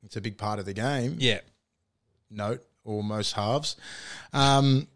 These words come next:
Speaker 1: yeah, I just, I'm not sure, man. What do you, you can't really take, you can't really put him in there really that much. Who's the half for the Warriors?
Speaker 2: You got Nikorima and
Speaker 1: So Nikorima playing some outstanding,
Speaker 2: He's playing
Speaker 1: he's playing
Speaker 2: good.
Speaker 1: some really good football.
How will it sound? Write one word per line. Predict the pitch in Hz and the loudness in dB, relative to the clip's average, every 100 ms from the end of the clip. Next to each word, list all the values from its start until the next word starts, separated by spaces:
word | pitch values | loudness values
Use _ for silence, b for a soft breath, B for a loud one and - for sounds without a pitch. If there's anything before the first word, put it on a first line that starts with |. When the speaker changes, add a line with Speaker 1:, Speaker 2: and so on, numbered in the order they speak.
| _ _ _ | _ _ _
Speaker 1:
yeah, | 220 262 - | -2 4 6
I | 151 | 6
just, | 214 - - | 4 2 0
I'm | 147 135 B B - | -4 -8 B B -10
not | - | -2
sure, | - 151 214 | 0 0 -2
man. | 147 151 226 233 | -2 -4 -4 -4
What | 208 | -6
do | |
you, | 214 147 B B | -4 -8 B B
you | 208 | -14
can't | - 247 277 | -6 -4 0
really | 202 | 0
take, | 143 147 131 | 2 2 2
you | 151 | 0
can't | 233 - | 0 0
really | 247 139 | 0 0
put | - 117 | 0 -2
him | 101 | -2
in | 190 | -4
there | - 107 | -2 -4
really | 107 104 98 | -2 -4 -4
that | 139 - | -8 -8
much. | 104 - - B B B | -10 -10 -12 B B B
Who's | 254 220 | 0 4
the | 180 | 6
half | 208 160 - | 8 6 2
for | 139 | -2
the | 123 113 | 0 0
Warriors? | 104 95 104 - - 123 | -2 -8 -12 -14 -16 -6
Speaker 2:
You | 123 113 | -4 0
got | 120 107 - | 0 -2 -4
Nikorima | 120 117 101 104 104 104 101 | -6 -2 0 0 0 0 0
and | 190 | 0
Speaker 1:
So | 180 | 2
Nikorima | 202 180 165 175 180 143 | 2 4 2 2 2 0
playing | 165 156 | 0 0
some | 135 | 0
outstanding, | 135 131 127 131 | 0 0 2 2
Speaker 2:
He's | 131 | 4
playing | 107 | 2
Speaker 1:
he's | 92 | 4
playing | 90 | 6
Speaker 2:
good. | 113 | 6
Speaker 1:
some | 131 | 4
really | 135 165 160 | 4 4 4
good | 139 123 | 2 0
football. | 147 147 113 104 | -2 -2 -4 -8